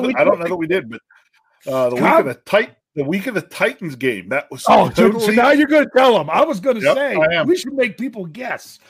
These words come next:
Speaker 2: Yeah,
Speaker 1: uh, which week
Speaker 2: no.
Speaker 1: it was, it was Kyle.
Speaker 2: Oh,
Speaker 1: And Kyle, and
Speaker 2: no.
Speaker 1: I mean, I was overseeing it 'cause, you know, it's Kyle, but,
Speaker 2: As
Speaker 1: uh,
Speaker 2: was
Speaker 1: we
Speaker 2: I,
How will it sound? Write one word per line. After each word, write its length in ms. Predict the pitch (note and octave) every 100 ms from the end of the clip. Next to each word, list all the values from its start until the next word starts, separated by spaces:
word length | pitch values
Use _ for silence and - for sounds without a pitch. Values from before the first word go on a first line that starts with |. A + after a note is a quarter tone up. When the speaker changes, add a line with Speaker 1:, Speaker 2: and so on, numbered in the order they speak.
| - -
Speaker 2:
Yeah, 100 | C#3
Speaker 1:
uh, 100 | F3
which 180 | -
week 160 | A3 F#3+
Speaker 2:
no. 160 | - B2
Speaker 1:
it 20 |
was, 220 | D#3 -
it 140 | F3+
was 180 | E3 D#3+
Kyle. 440 | - F3+ D#3+ C#4+ -
Speaker 2:
Oh, 20 |
Speaker 1:
And 200 | F4+ -
Kyle, 240 | G4 E4+
and 80 | E4+
Speaker 2:
no. 40 | E4+
Speaker 1:
I 60 |
mean, 160 | E4 E4+
I 100 | D#4
was 240 | D4 G3+
overseeing 540 | A3+ F3+ - A3+ F#3 D#3
it 120 | -
'cause, 140 | D#3+
you 140 | B2 C3
know, 260 | A#2+ A2+ _ -
it's 140 | F#3+
Kyle, 460 | - A3+ E3+ B2 D3+ _ _ _ _
but, 220 | D3 D3+
Speaker 2:
As 140 | - D#3
Speaker 1:
uh, 60 | G#3+
Speaker 2:
was 120 | G3+
Speaker 1:
we 80 | F#3+
Speaker 2:
I, 220 | -